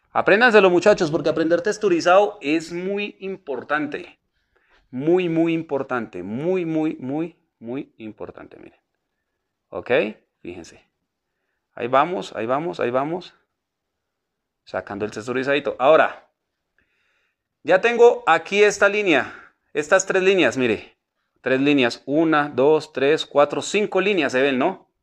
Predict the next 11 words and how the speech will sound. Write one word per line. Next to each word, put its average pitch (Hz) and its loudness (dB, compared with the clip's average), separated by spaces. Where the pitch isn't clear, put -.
Ahora, 123 2
de 151 4
aquí 233 0
hacia 139 2
el 135 4
centro 220 2
nos 170 0
vamos. 156 0
¿Cómo 190 -2
le 196 6
hacemos? 175 0